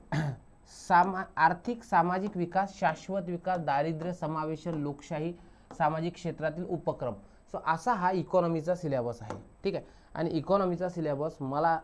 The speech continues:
असं वाटतंय की mainly जसं आत्तापर्यंतचा पॅटर्न आहे त्याचप्रमाणे येईल. ठीक आहे, त्यामुळे पीवायक्यूचे संदर्भ वगैरे बदलू नका.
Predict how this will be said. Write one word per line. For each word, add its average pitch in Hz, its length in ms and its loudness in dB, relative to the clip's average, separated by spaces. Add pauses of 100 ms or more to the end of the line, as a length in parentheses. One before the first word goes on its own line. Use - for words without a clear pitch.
असं 147 220 -2
वाटतंय 127 360 -2 (580)
की 180 80 0
mainly 160 480 2
जसं 151 280 -4
आत्तापर्यंतचा 165 480 -4
पॅटर्न 156 400 -4
आहे 156 100 -4
त्याचप्रमाणे 151 640 -2
येईल. 117 180 -6 (200)
ठीक 147 120 -6
आहे, 117 100 -8 (260)
त्यामुळे 147 300 -2
पीवायक्यूचे 147 580 -2
संदर्भ 139 340 -4
वगैरे 139 280 -4
बदलू 139 280 -6
नका. 127 220 -12